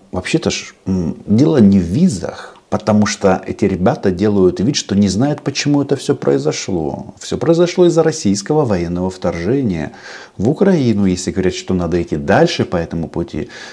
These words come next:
значит, нужно дальше укладывать российских солдат в землю. Правильно? Правильно. М, а кто нам в этом оказывает некоторое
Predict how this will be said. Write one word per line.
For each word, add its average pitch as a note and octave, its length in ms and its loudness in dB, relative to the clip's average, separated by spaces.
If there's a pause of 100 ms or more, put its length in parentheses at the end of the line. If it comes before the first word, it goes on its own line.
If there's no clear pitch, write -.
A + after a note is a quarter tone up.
(140)
значит, F#2 340 -2
нужно F2 340 0
дальше F2+ 640 2
укладывать F2+ 840 0
российских E2+ 680 -4
солдат D#2+ 580 -2 (360)
в F#2+ 80 2
землю. C2+ 580 -2 (320)
Правильно? E2+ 720 2 (400)
Правильно. D2+ 800 0 (340)
М, D#2 480 -6
а - 140 0
кто - 580 4 (280)
нам D#2 480 -2 (240)
в D2 160 -4
этом F#2+ 340 0 (240)
оказывает F#2+ 640 0 (380)
некоторое A#2+ 1040 4